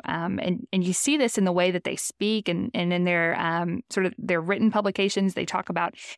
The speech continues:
anyone to their left being, um, a pinko or, or referring to shades of pink, like, fading into red communism. Um, so yeah, I mean, a-, again, it's, it's so easy to define an enemy when an enemy is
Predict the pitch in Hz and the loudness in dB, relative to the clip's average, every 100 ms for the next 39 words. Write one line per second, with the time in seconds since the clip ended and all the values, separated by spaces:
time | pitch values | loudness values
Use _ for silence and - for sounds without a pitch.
0 | - 208 214 202 190 196 185 175 170 175 | -4 2 4 4 2 2 2 2 2 2
1 | 170 - - 170 175 170 170 - - 170 | 0 -4 -2 0 2 0 -4 -6 -4 -2
2 | 196 190 202 - - - 175 - - - | 0 0 -2 -4 -6 -2 0 0 0 0
3 | 95 - - - - - 175 185 - 202 | 0 0 -2 -6 -6 -4 -2 -2 0 2
4 | 196 175 - 208 196 175 175 - 196 180 | 2 2 2 4 4 2 -2 -4 -2 -2
5 | - - - 165 - - 185 185 175 175 | -4 -10 -6 -6 -6 0 2 2 2 2
6 | 165 170 156 160 156 160 170 156 - - | 0 0 -2 -2 -4 -4 -6 -4 -6 -6
7 | - - - _ _ _ _ - 165 - | -6 -6 -6 _ _ _ _ -6 -4 -2
8 | - 180 _ _ _ - 185 180 170 170 | -4 -6 _ _ _ -2 0 2 0 0
9 | 180 175 170 - 180 190 175 185 - 208 | 0 0 -2 0 0 0 0 -2 -2 -2
10 | - - 269 269 - 214 202 196 170 170 | -2 0 4 4 4 2 4 2 0 -2
11 | 165 - 175 185 180 170 170 175 180 202 | -2 0 0 0 -2 -4 -2 0 2 4
12 | 226 214 175 170 - 185 185 180 175 175 | 4 4 2 0 0 0 2 2 2 0
13 | 170 | 0